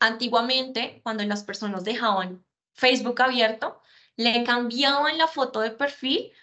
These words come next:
o le escribían algo en el muro, le, le escribían un post ahí en el muro. Eso también es un delito. Entonces hay que tener en cuenta esas, esas cosillas también. ¿Listo? Por acá, ¿cómo vamos? Bueno.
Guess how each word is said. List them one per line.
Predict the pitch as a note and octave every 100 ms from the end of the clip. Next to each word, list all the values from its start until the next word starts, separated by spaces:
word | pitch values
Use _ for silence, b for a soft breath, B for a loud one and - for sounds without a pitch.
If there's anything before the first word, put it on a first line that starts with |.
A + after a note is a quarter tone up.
| b -
o | B3+
le | C4
escribían | B3+ - C4 B3+ A#3+ A3+
algo | A3+ A3+ A#3+
en | B3+
el | A#3+
muro, | A3+ C4 A#3+ E3 -
le, | G#3 G#3
le | G#3 G#3 G#3+
escribían | G#3 - G#3+ G3+ G3
un | A3
post | A#3+ A#3+ A#3+
ahí | A#3 A#3+ A#3 A#3
en |
el | A#3 A3+
muro. | A3+ F#3
Eso | - A3+
también | A3+ B3 A3+ B3+
es | C4
un | G3 F3+
delito. | F3 G3 G3+ - - _ B B B B B
Entonces | - A3 A#3 B3
hay | B3+
que | C4+
tener | C4+ C4+ B3+
en | A3
cuenta | A3 A#3 A#3+ B3 A#3 B3
esas, | B3+ A#3+ - -
esas | A#3+ A#3
cosillas | - C4+ B3 G3 F#3+ F#3+ - _
también. | A3+ A3 G3 E3+ - _ _ _ _ _ _ _ -
¿Listo? | F#3+ - B3+ D#4 - _
Por | G#3
acá, | G#3+ F#3+
¿cómo | - F3+ F#3
vamos? | B3+ C4+ C4+ C4+ - - _ _ _ _ _ _ _ _ _ _
Bueno. | F3 D#3+ D#3 E3+ D#3+ -